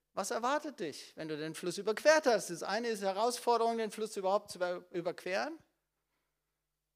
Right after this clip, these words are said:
Das andere, was erwartet dich auf der anderen Seite, wenn es eine Grenze war, was sehr oft der Fall war, dann waren auf der anderen Seite ein neues Leben,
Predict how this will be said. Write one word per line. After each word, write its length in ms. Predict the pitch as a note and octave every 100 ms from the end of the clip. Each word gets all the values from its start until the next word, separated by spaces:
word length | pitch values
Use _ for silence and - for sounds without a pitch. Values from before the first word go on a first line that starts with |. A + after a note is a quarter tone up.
| _ _ _ _ _ _ _ _ _
Das 140 | D3
andere, 460 | D#3 F3 G#3+ A3 A3
was 140 | G#3
erwartet 440 | A3 A3+ D4 D#4+ G#3
dich 160 | F#3
auf 120 | E3+
der 120 | - D#3
anderen 260 | F#3+ F3+
Seite, 360 | E3 E3 D#3+ D3
wenn 160 | D3+
es 140 | D#3 C#3+
eine 220 | F#3 G#3
Grenze 500 | A#3 D4+ D#4 - A3
war, 200 | F3 D#3
was 200 | D3+ -
sehr 320 | - - G3
oft 200 | A3 G3
der 100 | G3
Fall 340 | - - E4 A#3
war, 180 | E3
dann 240 | F#3+ G3 G#3
waren 260 | F#3+ A3+
auf 120 | A3 -
der 120 | A#3
anderen 260 | D4 E4
Seite 520 | B3 B3+ C4 D4 D4+ D4+ _ _ _ _ _ _ _ _ _ _ _ _ _ _ _ _ _ -
ein 120 | D3+
neues 240 | D3+ E3
Leben, 400 | A3 - D3+ C#3